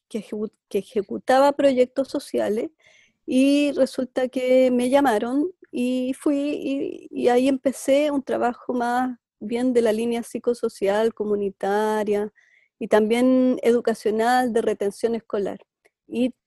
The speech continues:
y después terminé en convivencia escolar.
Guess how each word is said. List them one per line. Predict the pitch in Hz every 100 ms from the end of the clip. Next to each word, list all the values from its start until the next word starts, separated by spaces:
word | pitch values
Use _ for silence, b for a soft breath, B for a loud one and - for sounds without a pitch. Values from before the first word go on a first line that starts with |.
| _ -
y | 285
después | 320 - - 285 302 349 349 _ -
terminé | 254 247 233 240 247
en | 254 247 247 226
convivencia | - 233 226 220 226 - 226
escolar. | - 202 175